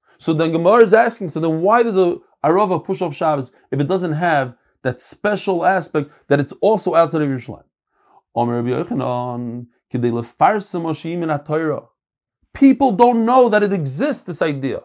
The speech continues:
You'll tell somebody there's a Rava in the Beis Hamikdash, they'll say, "I don't know what you're talking about. I never learned Daf Yomi." And you're gonna tell him that it's a Deraisa. What are you, out of your mind? Where does it say in the Torah that you have to take an Arava and walk around the Mizbeach? Well,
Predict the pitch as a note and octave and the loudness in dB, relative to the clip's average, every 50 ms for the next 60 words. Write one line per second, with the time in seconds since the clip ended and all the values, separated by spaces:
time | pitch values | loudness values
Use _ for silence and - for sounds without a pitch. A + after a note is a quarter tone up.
0 | _ _ _ _ _ _ _ _ - - D#3 E3+ E3+ - B3 C4 C4+ C4 - C4 | _ _ _ _ _ _ _ _ -6 0 0 0 0 4 4 4 4 4 2 0
1 | B3+ B3+ B3 A3+ G3+ F3 F3 D#3 F3 E3 E3 D#3+ D#3 F#3 A#3 C4 A#3+ G#3 F#3+ G3 | 2 2 2 2 2 0 0 2 2 2 2 2 0 0 2 2 0 2 2 0
2 | F#3 F3 F3 _ _ _ _ _ _ - - B3 C4+ A#3+ A3 G#3+ E3+ G3+ G3 F#3 | 0 0 -2 _ _ _ _ _ _ -2 0 2 2 4 2 4 4 4 2 2
3 | - F#3+ G#3 B3 C4 A3+ A3+ F3 D#3 F3 E3 - G#3+ G3 F#3+ G3+ G#3 G#3 G#3 G#3 | 0 -2 -2 -2 2 2 2 2 2 -4 -2 0 2 2 2 2 0 -2 -4 -4
4 | G3+ A3+ A3 A#3 A3+ A#3+ A3 G#3+ F#3+ F#3 F3+ - _ _ _ _ _ _ _ _ | -4 -4 -4 -4 -4 -8 -10 -8 -8 -8 -10 -12 _ _ _ _ _ _ _ _
5 | _ _ _ _ _ - G#2 B2+ D#3+ E3+ F#3 F3+ F#3 F#3 F#3 F#3+ F3+ E3 F#3 G3 | _ _ _ _ _ -8 -4 -4 -2 -2 -2 -2 -2 -2 0 -2 -4 -2 -2 -4
6 | G3+ G3+ F#3 - - _ _ _ _ _ _ _ _ _ - - F3+ F#3+ F3+ E3 | -4 -4 -6 -10 -14 _ _ _ _ _ _ _ _ _ -6 -2 0 0 0 0
7 | E3+ F3 F3+ F3+ E3+ E3+ - - G3+ B3 C4+ C4 A#3+ G#3 F#3+ F3+ E3+ E3+ F3 D#3 | 0 0 0 0 -2 -4 -2 0 2 2 2 2 0 0 0 0 0 0 -2 -2
8 | D3 D#3+ D#3+ D#3+ D#3+ F3+ A3+ C#4 A#3+ - A#3 F3+ D#3+ - D#3+ F3 E3 C#3+ C#3 - | 0 0 0 0 0 0 0 0 -2 -4 -6 -6 -6 -4 -2 0 0 0 0 0
9 | - E3+ F3 D#3 C#3 C3 C3 D3 F#3 A3+ G#3+ G3 D3+ C3 E3+ G#3+ A#3+ A3 F#3 - | -2 -2 -2 -2 -4 -4 -4 -6 -6 -8 -8 -8 -2 2 2 2 2 0 -4 -4
10 | A#3 A#3 G#3+ F#3+ F#3 - G#3+ A#3 B3+ G#3+ F3 D#3+ E3+ E3+ _ _ _ - D3+ D#3+ | -4 -4 -4 -6 -8 -4 -2 0 0 0 0 -2 -4 -8 _ _ _ -4 -2 -2
11 | F3+ F3 - - - G#3+ G3 G#3+ G#3+ G#3+ G3+ G3+ G3+ A3+ C4 B3+ F#3 E3+ E3 E3 | -2 -2 -6 -4 -4 -2 -2 0 0 2 2 4 6 6 6 6 4 0 -2 -4
12 | - _ _ - D3+ D3+ D#3+ F#3 A3 G#3+ A3 G3+ G#3 G#3 G#3 G#3 G#3 G#3 F#3 E3+ | -6 _ _ -2 0 2 4 4 2 4 4 2 4 4 2 2 -4 -6 -6 -6
13 | E3 G#3 A3+ A3 G#3 - _ _ _ _ _ _ _ - D#3 G#3+ A#3+ C#4 D4+ D4+ | -8 -8 -8 -8 -12 -16 _ _ _ _ _ _ _ 0 4 6 10 10 10 8
14 | D4 C4+ - | 8 4 -10